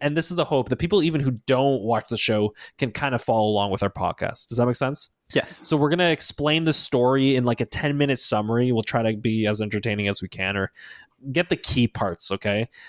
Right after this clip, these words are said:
Speaker 1: So even if you have no idea of anime, you don't like anime at all, if,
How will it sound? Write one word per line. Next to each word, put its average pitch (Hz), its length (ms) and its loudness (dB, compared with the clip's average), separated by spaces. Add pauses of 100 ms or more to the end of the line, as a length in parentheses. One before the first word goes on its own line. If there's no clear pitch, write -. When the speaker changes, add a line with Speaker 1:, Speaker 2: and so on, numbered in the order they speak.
Speaker 1:
So - 140 2
even 170 220 2
if 175 120 -2
you 175 80 2
have 139 100 2
no 143 320 4
idea 139 420 4
of 120 80 0
anime, 123 300 2
you 120 180 4
don't 120 120 2
like 117 160 0
anime 110 180 2
at 107 80 0
all, 110 200 2
if, 107 100 -4